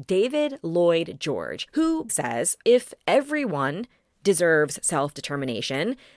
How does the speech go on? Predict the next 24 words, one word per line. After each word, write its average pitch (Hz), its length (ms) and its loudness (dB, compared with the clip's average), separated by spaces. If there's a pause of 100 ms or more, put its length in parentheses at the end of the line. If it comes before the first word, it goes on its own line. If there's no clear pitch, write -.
then 190 340 0
shouldn't 240 580 0
that 175 280 -4
apply 160 500 -4
to 156 240 -2
the 147 180 -6
Arabs 143 360 -2
as 139 180 -4
well?" 131 460 -2
Immediately, 233 1000 0
Wilson 160 540 -2
backtracks. - 760 -4
He's 214 320 2
like, 151 320 -4
"Well, 269 500 0 (260)
when 330 180 2
I 320 140 2
said - 220 4
everyone 180 840 2 (120)
has 202 300 0
the 226 140 4
right 180 380 2
to 170 120 2
self-determination, 147 1400 -2